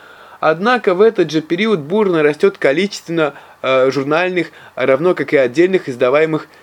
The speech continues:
переводов из Вольтера. В некоторых журналах публикуются переводы из Гельвеция, собрание новостей, Санкт-Петербургский журнал.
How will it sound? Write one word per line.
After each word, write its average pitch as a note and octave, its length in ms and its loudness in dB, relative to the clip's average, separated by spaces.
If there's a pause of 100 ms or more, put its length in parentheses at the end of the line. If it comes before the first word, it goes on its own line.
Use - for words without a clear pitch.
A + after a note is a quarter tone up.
(220)
переводов D3 560 2
из B2 100 0
Вольтера. A2+ 640 0 (120)
В C3 100 -8
некоторых F3+ 440 0
журналах F3 340 0
публикуются C#3 600 -2
переводы D3+ 440 0
из D3 100 -2
Гельвеция, B2+ 640 0
собрание C#3+ 440 0
новостей, C#3 480 0
Санкт-Петербургский C#3 800 -6
журнал. A#2+ 400 -4